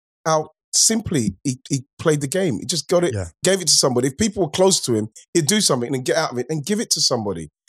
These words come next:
Speaker 1: It was like watching some, the game coming so easy to him. You could,
Speaker 2: Yeah.
Speaker 1: you could, you, you could just see the aura. And you know what else as well? It, it was, it was so strange to watch our midfield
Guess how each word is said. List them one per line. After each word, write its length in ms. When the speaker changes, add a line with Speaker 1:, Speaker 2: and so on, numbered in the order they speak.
Speaker 1:
It 100
was 180
like 260
watching 680
some, 340
the 220
game 320
coming 340
so 440
easy 460
to 100
him. 320
You 100
could, 120
Speaker 2:
Yeah. 80
Speaker 1:
you 60
could, 180
you, 60
you 60
could 120
just 260
see 220
the 160
aura. 280
And 200
you 100
know 120
what 160
else 240
as 100
well? 240
It, 180
it 140
was, 480
it 80
was 120
so 140
strange 500
to 60
watch 280
our 160
midfield 560